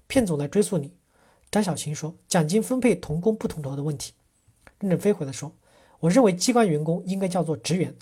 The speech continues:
职员就不应该拿那么高的工资和奖金。你们在风雨无阻的地方好好的生活。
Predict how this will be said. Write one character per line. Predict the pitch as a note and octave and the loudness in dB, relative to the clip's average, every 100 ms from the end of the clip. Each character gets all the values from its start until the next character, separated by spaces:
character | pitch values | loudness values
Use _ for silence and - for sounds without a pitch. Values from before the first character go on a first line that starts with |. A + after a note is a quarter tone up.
| _ _ - | _ _ 0
职 | A#3 | 4
员 | G#3 | 4
就 | A#3 G3 | 4 2
不 | F3+ A#3 | 2 2
应 | G#3+ | 2
该 | G#3 E3+ | 2 2
拿 | D3 | 2
那 | G3 | 0
么 | C#3 | -2
高 | E3 | -4
的 | D3+ - | -4 -8
工 | - F#3 | -4 -4
资 | F3 G#3 - | -2 -6 -8
和 | D3+ | -8
奖 | D3+ - | -8 -10
金。 | D3+ F3 _ _ _ _ | -10 -10 _ _ _ _
你 | E3+ | 2
们 | F#3+ | 6
在 | A3 | 6
风 | F3 B3+ | 4 0
雨 | A3 | 0
无 | C#3+ F3 | -2 -4
阻 | D#3 | -6
的 | C#3 | -8
地 | F3 D#3+ | -8 -4
方 | D#3+ | -4
好 | E3+ D3+ | -6 -10
好 | - | -4
的 | E3+ | -4
生 | - G3 | -2 -2
活。 | F3+ | -4